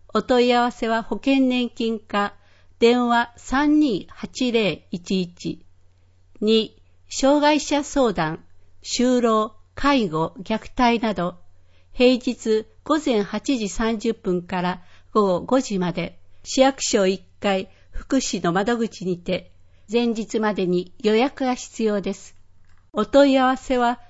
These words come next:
福祉の窓口、電話七六五六六三。三、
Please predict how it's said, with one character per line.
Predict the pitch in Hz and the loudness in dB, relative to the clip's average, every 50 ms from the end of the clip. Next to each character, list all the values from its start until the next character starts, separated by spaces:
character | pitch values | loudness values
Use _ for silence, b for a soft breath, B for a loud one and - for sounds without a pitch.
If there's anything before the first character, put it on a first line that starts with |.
| b b | b b
福 | - - 277 - - | -6 -6 -2 -2 -2
祉 | 233 - - 202 | -2 -2 -4 -4
の | 190 175 | -2 -2
窓 | 170 185 202 - 226 214 | 0 -2 -2 -2 -2 -4
口、 | 185 175 175 - - 185 170 - - - _ _ _ | -4 -6 -8 -8 -8 -8 -8 -8 -10 -20 _ _ _
電 | - 220 220 220 226 220 214 | 0 2 2 4 2 2 2
話 | 214 202 202 208 - - - - - - - | 2 2 2 0 -4 -10 -20 -20 -20 -16 -6
七 | - 208 220 233 262 269 285 | -2 0 0 2 2 2 2
六 | 269 269 262 - 208 175 - - - | 2 0 -2 -2 -4 -4 -4 -6 -2
五 | - 220 226 226 240 | 0 2 2 4 2
六 | 233 233 226 - - 196 165 - - - | 2 2 -2 -2 -4 -6 -6 -6 -8 -8
六 | - 196 190 - 220 | -8 -8 -6 -6 -8
三。 | 190 - - 202 175 175 175 175 - - - - - - - - - - - - | -8 -6 -4 -4 -4 -4 -4 -8 -12 -20 -20 -20 -20 -20 -20 -20 -20 -20 -20 -20
三、 | - - - - 226 220 214 214 220 | -20 -10 -2 0 2 2 2 0 -2